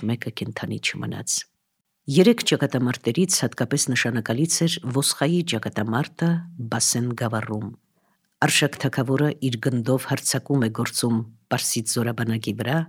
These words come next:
և բոլորին սրի քաշում, միայն Շապուհին է հաջողվում մի ձիով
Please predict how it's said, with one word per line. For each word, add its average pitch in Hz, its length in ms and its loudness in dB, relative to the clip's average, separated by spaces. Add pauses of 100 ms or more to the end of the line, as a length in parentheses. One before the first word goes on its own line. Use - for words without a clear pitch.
(480)
և 131 220 2
բոլորին 127 540 4
սրի 143 420 0
քաշում, - 500 -4 (460)
միայն 170 360 6
Շապուհին 185 600 4
է 123 60 2
հաջողվում 120 600 0 (360)
մի 143 280 4
ձիով 123 480 2